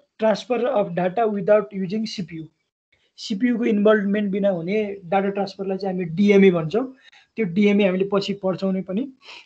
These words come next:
र डिएमए through चाहिँ के हुन्छ भने त्यो data चाहिँ सिपियूलाई provide हुन्छ। यसरी चाहिँ आइओ कन्ट्रोलरले काम गर्छ। यो आइओ कन्ट्रोलरको mechanism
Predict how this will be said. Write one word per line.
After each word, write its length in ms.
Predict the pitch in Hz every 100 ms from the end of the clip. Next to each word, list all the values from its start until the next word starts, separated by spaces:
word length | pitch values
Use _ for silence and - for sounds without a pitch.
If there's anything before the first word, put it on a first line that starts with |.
| -
र 100 | 208 170
डिएमए 380 | 208 233 233 240 -
through 160 | 202
चाहिँ 160 | 196 220
के 80 | 214
हुन्छ 220 | 196 185
भने 220 | 180 208 262 262 _ _ _
त्यो 140 | - 220 208 208 - _ _ -
data 380 | 160 196 202 202
चाहिँ 280 | 202 262 262
सिपियूलाई 680 | - - 214 220 208 190 269 277 _
provide 300 | - 185 160
हुन्छ। 240 | 147 151 165
यसरी 360 | 196 226 202
चाहिँ 220 | 190 240 262 262 - _ _ 220
आइओ 200 | 214 226 226
कन्ट्रोलरले 540 | 196 214 202 196 220 220
काम 160 | 185 180
गर्छ। 200 | 170 180
यो 140 | 220
आइओ 240 | 220 220 220
कन्ट्रोलरको 500 | 220 220 220 208 214 196
mechanism 440 | 208 220 208 226